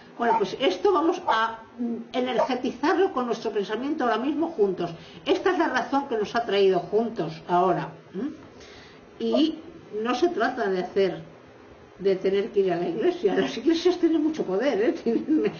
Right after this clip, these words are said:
tienen ahí bastantes cúpulas y cosas así. Yo también tengo una cúpula aquí para que sea como un altavoz, pero incluso podríamos hacerlo en las iglesias, darle otra función. Vamos ahí, allí a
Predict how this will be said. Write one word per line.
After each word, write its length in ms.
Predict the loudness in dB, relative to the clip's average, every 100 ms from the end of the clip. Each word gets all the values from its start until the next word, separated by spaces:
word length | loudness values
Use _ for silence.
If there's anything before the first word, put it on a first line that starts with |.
| -12 -16 -4
tienen 260 | 0 2
ahí 320 | 2 4 4 4
bastantes 640 | 2 -2 -4 0 0 -2
cúpulas 600 | -4 -4 2 2 2 2
y 100 | 0
cosas 400 | 0 -2 -2 -4
así. 200 | -2 -2
Yo 100 | 0
también 280 | 2 2 2
tengo 180 | 2
una 120 | 2 2
cúpula 300 | 2 4 2
aquí 300 | 4 2 2 -10 -16 -8
para 240 | 0 0 0
que 80 | -2
sea 220 | -2 -2
como 180 | 2 4
un 80 |
altavoz, 580 | 4 4 2 4 4 2
pero 320 | 0 0 0 -2 0
incluso 420 | 2 2 -2 0 2
podríamos 420 | 2 4 2 -2
hacerlo 260 | -4 0 2
en 80 |
las 180 | 0 0
iglesias, 500 | -2 -2 0 -2 -2
darle 300 | -2 2 2
otra 340 | 4 2 2 0
función. 600 | 0 -2 -2 -2 -2 -2
Vamos 280 | -4 -4 -2
ahí, 280 | 0 2 0
allí 460 | 0 2 2 2 0
a 220 | -2 -4